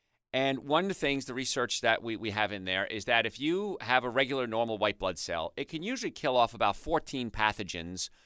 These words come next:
which are viruses, germs, bacteria, before it dies. If you eat the equivalent of one can of soda, that much sugar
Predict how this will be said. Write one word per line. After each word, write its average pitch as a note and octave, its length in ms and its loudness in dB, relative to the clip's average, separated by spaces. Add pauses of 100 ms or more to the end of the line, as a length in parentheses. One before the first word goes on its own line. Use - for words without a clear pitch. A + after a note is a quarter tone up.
(160)
which - 180 -4
are E3 60 2
viruses, A2+ 440 4
germs, G#2 300 -2
bacteria, F#2+ 500 -4 (340)
before C3 440 2
it A2 200 -4
dies. - 520 -2 (1040)
If C#3 220 0
you A#3+ 220 -2
eat G3 200 -2
the D3+ 80 -6
equivalent D3 480 0
of A2+ 140 -2
one C#3 340 0
can D3 380 0
of A#2+ 80 -4
soda, B2+ 420 0
that G2 180 -2
much B2 180 -2
sugar - 420 -2